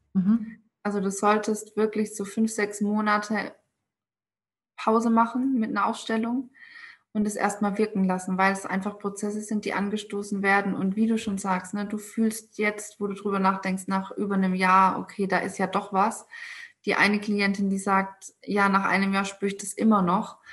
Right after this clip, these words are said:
Speaker 2: Ähm, so ging's mir mit meiner ersten Aufstellung auch. Ich habe dann nach über einem Jahr meine zweite Aufstellung damals gemacht und dann echt nach Gefühl, aber immer wirklich wieder diese Zeit geben,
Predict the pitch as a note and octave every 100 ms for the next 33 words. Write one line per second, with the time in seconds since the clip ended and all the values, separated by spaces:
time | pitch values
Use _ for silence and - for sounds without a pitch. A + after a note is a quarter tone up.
0 | - - - - _ G3+ F#3+ F#3+ F#3+ G3
1 | A3 A#3 A#3 G#3 G3+ G3 G3 G3 F#3+ F#3
2 | F#3 - F#3 F3 - F3 - - _ F#3
3 | F3+ F3 F3+ A3 G3 F#3 F3+ F3 E3+ E3+
4 | E3+ F3 E3+ - E3+ F3+ F#3 E3 - E3+
5 | E3 D#3+ D#3+ D#3+ - - D#3+ F#3 F#3+ -
6 | F#3 F#3 E3+ F#3+ F#3 - F#3+ - G3 F#3+
7 | - F#3+ - - F#3+ E3 C#3 F3+ F#3 -
8 | G#3 G#3+ A3 G#3 F#3+ G#3 A3 A3 A3 -
9 | G#3 G#3 G3 G3 F#3+ - - - G3 G#3
10 | G#3 - _ - - _ _ _ A3 A3
11 | G#3+ G#3 G#3 A3 C4 -